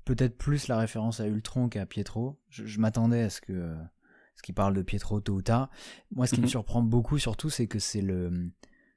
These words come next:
Speaker 1: euh, enfin, si on prend le M C U tel quel, qu'on imagine qu'on, là, on commence Vend-, Vendavision,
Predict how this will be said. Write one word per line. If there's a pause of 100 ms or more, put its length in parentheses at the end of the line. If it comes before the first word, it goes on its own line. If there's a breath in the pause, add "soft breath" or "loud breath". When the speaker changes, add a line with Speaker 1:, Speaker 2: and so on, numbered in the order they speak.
(400 soft breath)
Speaker 1:
euh, (120)
enfin,
si
on
prend
le
M
C
U
tel
quel,
qu'on
imagine
qu'on,
là,
on
commence
Vend-, (120)
Vendavision,